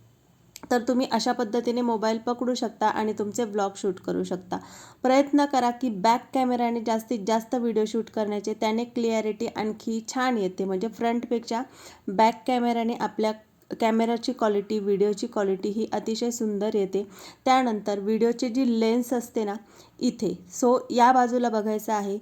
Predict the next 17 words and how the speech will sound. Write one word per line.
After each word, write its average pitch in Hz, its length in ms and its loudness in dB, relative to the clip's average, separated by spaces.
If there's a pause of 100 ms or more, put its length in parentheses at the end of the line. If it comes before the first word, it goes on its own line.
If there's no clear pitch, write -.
(280)
व्हिडिओमध्ये 247 640 4
स्वतःकडेच 240 680 0
पाहत 220 260 0
बसायचं 208 580 -2
नाही, 226 340 -2 (300)
आपलं 226 300 0 (100)
आय 233 180 2
कॉन्टॅक्ट 233 560 0 (160)
ऑडियन्सशी 240 600 2
झालं 226 280 -2
पाहिजे. 202 360 0
त्यासाठी 220 480 -2
ही 214 180 0
जी 220 140 -2
कॅमेराची 208 640 -2
लेन्स 233 300 -2
आहे 208 220 -2